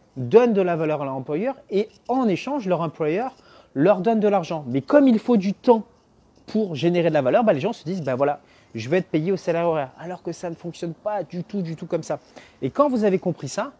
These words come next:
bah, vous comprenez qu'en fait, avoir un job, ça ne sert, euh, strictement à rien. Ce qui est important, c'est de savoir comment est-ce que l'on fait pour créer de la valeur pour les autres. Et pour ça, bah, il n'y a pas forcément, euh, besoin d'avoir un job. Il y a plein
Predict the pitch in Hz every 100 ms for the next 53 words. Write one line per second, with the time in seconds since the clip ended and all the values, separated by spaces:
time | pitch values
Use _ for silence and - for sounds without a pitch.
0 | - 120 120 139 123 147 196 120 180 185
1 | 117 120 117 113 190 170 _ _ _ -
2 | 139 - 175 156 _ - 113 113 - 185
3 | - 147 117 131 208 208 _ - 143 -
4 | 226 180 180 - 202 240 127 - 147 214
5 | - 185 202 247 _ _ _ - _ _
6 | 208 202 - 190 156 - 262 - - 220
7 | - - 165 190 240 123 123 156 151 139
8 | 175 208 - 160 147 131 - _ _ _
9 | 139 - 151 - 277 180 131 127 - 254
10 | - 185 - 143 151 214 247 _ _ _
11 | _ 123 120 160 180 220 160 135 123 113
12 | 180 208 120 120 - 165 180 214